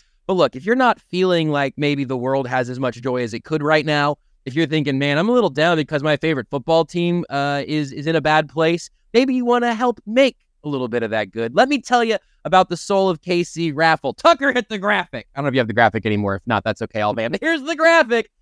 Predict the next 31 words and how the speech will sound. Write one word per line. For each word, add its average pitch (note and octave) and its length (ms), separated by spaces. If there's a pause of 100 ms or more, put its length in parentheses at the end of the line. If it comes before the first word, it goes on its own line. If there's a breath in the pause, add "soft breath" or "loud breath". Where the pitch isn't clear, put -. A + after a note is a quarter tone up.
(280)
Um, E3+ 340
K A3+ 100
C G#3+ 140
S F#3+ 160
N's F3 140
been D#3+ 80
doing D#3+ 160
a C#3+ 40
cool D#3 200
thing C#3+ 200
here. C#3 140
This C3+ 120
is B2 60
the A#2 100
third F#3 260
annual C#3+ 360
Soul C#3 240
of B2 100
K C3+ 160
C C3+ 180
S B2 160
N B2+ 120
holiday B2+ 320
raffle B2 340
and G#2+ 180
toy B2+ 140
drive. A#2 320 (300)
They've E3+ 80
been G#3 100
doing F3+ 80 (180)
awesome, D#3 480